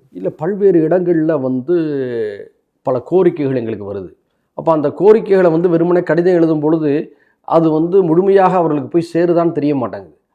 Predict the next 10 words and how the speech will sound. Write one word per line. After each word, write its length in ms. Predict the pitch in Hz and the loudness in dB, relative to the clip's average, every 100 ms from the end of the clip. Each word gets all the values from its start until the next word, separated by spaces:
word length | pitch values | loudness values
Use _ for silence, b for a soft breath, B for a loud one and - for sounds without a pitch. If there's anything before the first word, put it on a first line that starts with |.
| - | -18
அப்ப 220 | - 190 | -10 -6
நம்ம 160 | 175 | -2
அந்த 120 | 156 147 | -2 -4
கடிதங்களுடைய 480 | 170 196 196 170 143 | -4 -2 0 0 -2
நகலை 200 | 139 175 | -2 -2
எடுத்துக்கொண்டு, 540 | 147 135 135 143 135 110 - b b | -2 -4 -4 -4 -4 -6 -8 b b
இது 140 | 131 | -6
மாதிரி 220 | 135 135 151 | -2 0 -2
அந்த 120 | 123 | -2
கோயம்புத்தூர்ல 760 | 139 139 139 120 117 117 104 | 0 0 0 -2 -4 -4 -6